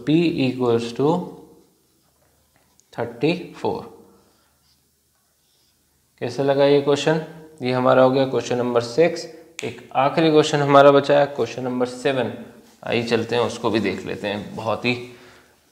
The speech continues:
मैंने भाई question number four जैसे complicated था, यहाँ पे question number seven भी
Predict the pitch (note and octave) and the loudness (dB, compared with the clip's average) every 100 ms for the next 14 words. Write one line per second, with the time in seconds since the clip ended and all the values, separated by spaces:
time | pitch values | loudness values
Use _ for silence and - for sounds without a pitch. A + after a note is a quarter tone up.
0 | _ C#3 C#3 D3 D3 D3+ - - - C3 | _ 2 4 6 4 2 -4 -12 -4 -4
1 | D3+ D3 D3+ D3 D3 D3 D3 D3+ D3 D3 | 0 2 2 2 2 2 2 2 2 0
2 | C#3 D3 D3+ D3+ D3+ D#3+ D#3 D3+ C#3 C#3 | 0 0 2 2 2 4 4 4 2 0
3 | C#3 C3 C#3 C#3 C3+ - B2 C3 C3+ | -2 -4 -2 -2 -2 -4 -2 -2 -4